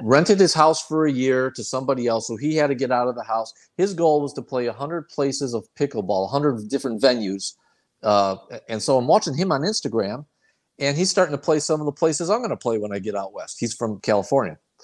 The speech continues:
And so I call him up and I said, "Hey, Jimmy, uh, our, our paths gonna cross. I'd like to meet you." So our, our paths did cross in Colorado Springs,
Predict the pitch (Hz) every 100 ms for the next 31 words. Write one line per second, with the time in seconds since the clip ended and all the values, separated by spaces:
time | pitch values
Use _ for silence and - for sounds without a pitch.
0 | - _ - - 156 - 165 156 165 180
1 | - 135 123 - 131 143 135 160 247 -
2 | - _ _ _ _ _ _ _ - 120
3 | 120 113 113 _ _ _ _ _ 107 123
4 | 127 - 139 156 - 165 147 - 139 170
5 | 233 131 127 123 139 196 - 90 127 131
6 | 123 120 117 147 139 135 120 156 - 151
7 | 147 143 120 131 135 127 131 147 - 120
8 | 113 135 180